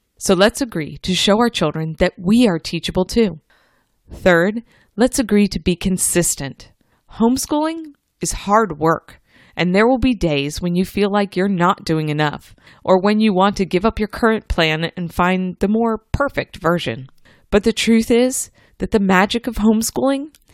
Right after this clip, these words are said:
is found in consistency. It's in the slow daily rhythm of consistently plugging away at sharing the necessary skills and facts.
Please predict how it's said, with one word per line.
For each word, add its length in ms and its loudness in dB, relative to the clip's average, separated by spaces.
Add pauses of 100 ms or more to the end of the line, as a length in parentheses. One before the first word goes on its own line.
(180)
is 180 -6
found 340 4
in 120 0
consistency. 1080 -4 (340)
It's 180 0
in 140 2
the 100 4
slow 560 4 (160)
daily 460 4
rhythm 460 0 (140)
of 220 -2
consistently 880 -2
plugging 440 0
away 440 -2 (240)
at 120 -6
sharing 380 4
the 100 0
necessary 600 0
skills 420 -2
and 140 -6
facts. 480 -8